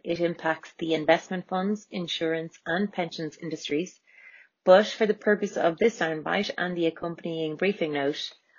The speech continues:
I'll summarise some of the points in the regulation that are relevant for ucits,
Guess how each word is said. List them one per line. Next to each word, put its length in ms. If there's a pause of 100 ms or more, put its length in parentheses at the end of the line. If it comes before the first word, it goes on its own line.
(260)
I'll 140
summarise 540
some 120
of 120
the 80
points 480
in 100
the 80
regulation 760 (400)
that 120
are 80
relevant 380
for 120
ucits, 680